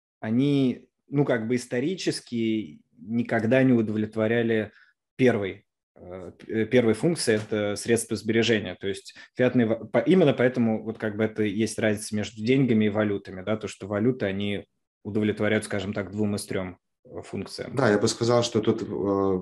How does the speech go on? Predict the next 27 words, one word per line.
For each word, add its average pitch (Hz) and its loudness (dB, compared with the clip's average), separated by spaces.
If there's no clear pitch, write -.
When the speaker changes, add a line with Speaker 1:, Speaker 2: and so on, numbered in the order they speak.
Speaker 2:
суть 117 0
даже 104 4
именно 101 2
в 98 -2
самом 104 2
концепте, 104 0
либо 92 0
в - -20
том, 107 4
как, 120 -2
э, 92 -2
как 120 0
и 113 4
почему 107 2
появились 90 0
фиатные 92 -2
валюты 98 4
и 87 -2
ф-, - -14
или 90 -6
фидуциарные 98 0
деньги, 113 2
как 90 -4
их - -16
еще - -8
называют. 90 -4
А, 92 -2